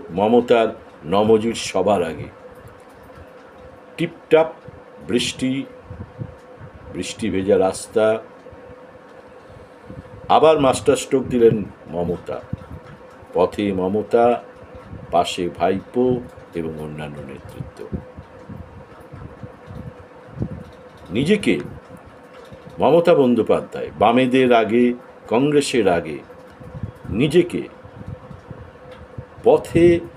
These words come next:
নামিয়ে বাংলা এবং বাঙালির অভিভাবক হিসেবে প্রমাণ করে দিলেন মমতা বন্দ্যোপাধ্যায়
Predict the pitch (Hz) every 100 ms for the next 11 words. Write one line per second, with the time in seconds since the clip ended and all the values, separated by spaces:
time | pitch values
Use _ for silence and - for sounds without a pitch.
0 | - 104 139 170 117 78 - 165 175 180
1 | - - - - - - - - - -
2 | - - - - 110 127 143 151 151 147
3 | - - - - - - 120 160 160 117
4 | 120 120 120 120 - 120 160 147 147 147
5 | 143 - 120 123 98 82 - - - -
6 | - - - - 120 135 170 170 151 127
7 | 104 101 90 85 - - - - - -
8 | - - 87 123 143 143 110 117 113 107
9 | 107 87 - 92 90